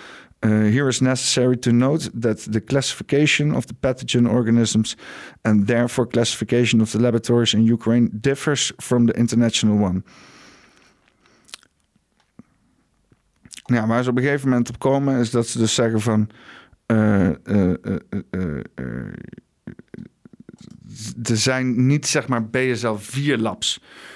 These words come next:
in Oekraïne, hè. Ik zag het ook op, uh, op, uh, de Wikipedia-pagina. Uh, eens even kijken, die pakken we even bij. En ik doe dat even via deze, want Wikipedia freakt hem altijd.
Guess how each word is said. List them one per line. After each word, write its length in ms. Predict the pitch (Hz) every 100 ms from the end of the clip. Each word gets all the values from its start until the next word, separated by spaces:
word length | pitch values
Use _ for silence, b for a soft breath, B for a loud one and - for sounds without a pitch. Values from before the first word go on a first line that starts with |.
| B B
in 220 | 123 117 -
Oekraïne, 500 | 120 113 101 110 104
hè. 200 | 117 147
Ik 460 | - - - -
zag 220 | - 120 -
het 140 | -
ook 160 | 117 -
op, 200 | 107 113
uh, 220 | 113 101
op, 220 | - 104 110
uh, 200 | 107 85 107 101
de 120 | 107
Wikipedia-pagina. 1600 | 107 110 - - 127 127 123 - 120 113 - 113 120 127 127 123 - -
Uh, 340 | 101 85 71
eens 100 | 64
even 200 | - -
kijken, 300 | - 65 -
die 100 | - -
pakken 280 | - -
we 60 | 110
even 240 | 98 - -
bij. 340 | 120 127 123 B B B B B
En 140 | - 95
ik 120 | 95
doe 100 | 101
dat 140 | 98
even 180 | 104 98
via 220 | 104 80 95 -
deze, 380 | 117 120 117
want 160 | 101 95
Wikipedia 540 | 95 - - 101 98
freakt 360 | 95 - 127 -
hem 120 | 110
altijd. 580 | 107 107 101 107 -